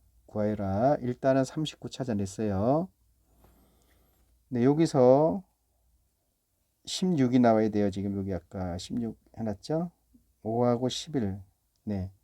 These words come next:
일, 오, 십일, 오십오. 네, 오십오의 약수를 구하게 되면 이렇게 나오죠.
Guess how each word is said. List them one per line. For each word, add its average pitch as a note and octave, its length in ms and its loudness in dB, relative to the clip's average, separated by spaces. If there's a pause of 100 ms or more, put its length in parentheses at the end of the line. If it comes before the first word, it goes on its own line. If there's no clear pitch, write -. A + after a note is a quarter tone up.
(720)
일, G#2 520 -2 (580)
오, G#2 640 -4 (160)
십일, D#3 800 -4 (2250)
오십오. G2+ 540 -8 (1300)
네, A#2+ 100 0
오십오의 D#3+ 600 6
약수를 B2+ 840 2 (1160)
구하게 A#2 300 0
되면 A#2 200 2
이렇게 G#2 240 0
나오죠. G#2 540 -6